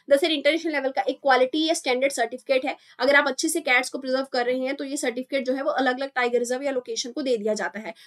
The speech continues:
तो ये कैट्स प्रोटेक्टेड या कैट्स अप्रूव्ड आप बोल सकते हैं टाइगर रिजर्व का एरिया है। उत्तराखंड की बात करें तो वहां पे गंगोत्री नेशनल पार्क है।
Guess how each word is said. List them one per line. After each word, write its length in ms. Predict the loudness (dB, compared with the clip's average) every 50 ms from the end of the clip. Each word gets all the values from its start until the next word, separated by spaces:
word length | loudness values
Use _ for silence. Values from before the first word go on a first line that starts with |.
| _ 2
तो 60 | 4
ये 280 | 4 4 6 4 2 2
कैट्स 460 | 4 4 4 6 6 6 4 2 -2
प्रोटेक्टेड 540 | -6 -6 -4 -2 -2 -2 -2 -2 -4 0 0
या 60 | 0
कैट्स 480 | 0 0 0 2 2 0 0 -2 -6 -8 -4 -6
अप्रूव्ड 440 | -6 -4 -2 0 2 2 2 4 4
आप 120 | 2 4
बोल 160 | 6 4 4
सकते 260 | 4 2 -8 -4 -2
हैं 140 | 0 0 2
टाइगर 280 | 4 4 4 4 4 4
रिजर्व 220 | 2 2 2 -2 -2
का 60 | -4 -2
एरिया 300 | 0 0 0 -2 -2 -10
है। 140 | -12 -14 _ _ -20 _ -4
उत्तराखंड 400 | -2 4 6 6 6 6 4 0
की 80 | 0 2
बात 180 | 2 2 2
करें 120 | 0 -2 -2
तो 80 | 0
वहां 180 | 0 0 0 -2
पे 80 | -2 -2
गंगोत्री 400 | -2 2 4 2 2 2 0 -4
नेशनल 320 | -2 -2 -2 -2 -4 -6
पार्क 260 | -2 0 0 0 0 0
है। 300 | -4 -6 -6 -8 _ _